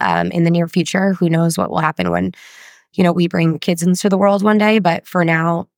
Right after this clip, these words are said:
that's how we approach finances. And I think something that's really important that I'm always talking about with my friends who are in serious relationships but not yet married or thinking of moving in together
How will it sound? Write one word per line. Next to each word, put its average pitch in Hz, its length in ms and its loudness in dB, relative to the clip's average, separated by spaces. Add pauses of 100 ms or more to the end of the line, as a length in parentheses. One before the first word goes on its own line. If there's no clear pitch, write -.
that's - 460 -4
how 160 340 -4
we - 200 -8
approach - 360 -8
finances. - 760 -8
And 190 120 0
I 190 120 2
think 208 320 0
something 196 360 0
that's 240 200 -2
really 170 220 2
important 175 580 0 (260)
that 180 100 2
I'm 175 120 0
always 175 180 0
talking 165 300 -4
about 165 160 -2
with 175 100 -6
my 170 100 -2
friends 170 640 -4 (640)
who 220 140 4
are 185 140 2
in 185 180 4
serious 175 340 0
relationships 165 720 -2
but - 160 -4
not 165 220 -2
yet 175 160 0
married 170 380 2
or 170 200 0
thinking 175 320 0
of 170 80 0
moving 165 260 0
in 165 80 0
together 185 440 0